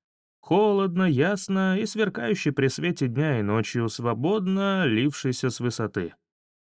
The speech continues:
Дрейк обнаружил это, когда они остановились переночевать на вершине высокой горы, которая распорола облако, как айсберг, выступающий из пенистого моря.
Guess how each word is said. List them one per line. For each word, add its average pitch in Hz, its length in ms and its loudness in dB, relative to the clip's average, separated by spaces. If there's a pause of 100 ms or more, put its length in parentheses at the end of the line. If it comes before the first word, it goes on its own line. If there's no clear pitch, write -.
(340)
Дрейк 147 520 4
обнаружил 190 640 4
это, 196 280 0
когда 170 400 4
они 170 160 4
остановились 151 800 4
переночевать 135 760 4
на 156 80 4
вершине 143 520 4
высокой 151 420 2
горы, 165 400 2
которая 156 640 2
распорола 143 580 4
облако, 147 640 4
как 143 240 0
айсберг, 92 580 0
выступающий 123 880 0
из - 280 -2
пенистого 107 640 0
моря. 85 400 -2